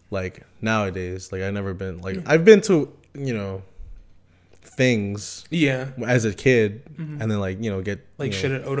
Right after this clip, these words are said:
Speaker 2: Otakon or,
Speaker 1: Yeah, yeah,
Speaker 2: um,
Speaker 1: yeah.
Speaker 2: whatever other little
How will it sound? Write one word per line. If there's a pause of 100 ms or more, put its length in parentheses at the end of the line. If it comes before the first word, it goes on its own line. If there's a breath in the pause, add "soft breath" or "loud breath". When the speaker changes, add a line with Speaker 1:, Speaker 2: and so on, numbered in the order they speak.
Speaker 2:
Otakon
or,
Speaker 1:
Yeah,
yeah,
Speaker 2:
um,
Speaker 1:
yeah. (540 loud breath)
Speaker 2:
whatever
other
little